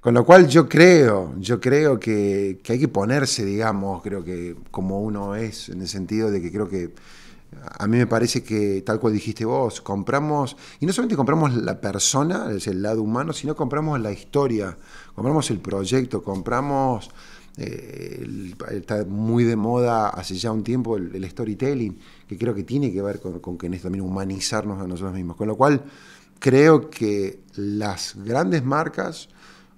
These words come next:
y las pequeñas marcas que de alguna manera también están sabiendo surfear en el mundo de la alta competencia que hay hoy, eh, ganar un cliente, ganar mercado, ganar share, eh, saben contar su historia.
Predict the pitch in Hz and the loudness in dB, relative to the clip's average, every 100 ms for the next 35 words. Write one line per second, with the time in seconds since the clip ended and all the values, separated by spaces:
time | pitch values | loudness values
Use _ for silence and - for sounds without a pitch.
0 | - 104 98 - 107 120 156 117 143 95 | -12 -8 -8 -6 -2 2 4 2 0 -2
1 | 90 95 101 123 117 110 110 104 101 98 | -2 0 0 0 0 0 0 -2 -4 -4
2 | 98 - - 120 120 - 107 101 113 117 | -6 -8 -8 -4 -2 -2 -2 -2 0 0
3 | 113 107 101 87 - 101 92 123 123 135 | 0 0 -2 -2 -4 -4 -4 -2 2 2
4 | 120 - - - - 104 104 104 - - | 0 -8 -20 -20 -10 -4 -2 -2 -4 -2
5 | 120 135 135 123 110 101 101 151 127 95 | 4 6 4 2 0 0 2 2 2 -2
6 | 98 92 98 117 117 117 98 82 98 98 | -2 -2 0 0 0 0 -2 -2 -2 0
7 | 98 113 131 127 101 92 101 113 107 95 | 0 -2 -4 -6 -8 -4 -4 -2 -2 -2
8 | 107 120 117 95 101 98 98 95 95 113 | -2 0 0 -2 -2 -2 -2 -2 -2 -2
9 | 113 98 104 92 104 110 120 - - - | 0 -2 -4 -4 -2 -2 -4 -8 -20 -20
10 | - - - - 107 92 151 156 135 143 | -20 -20 -20 -6 -2 0 2 2 4 0
11 | - 117 143 - 98 | -2 0 0 0 -4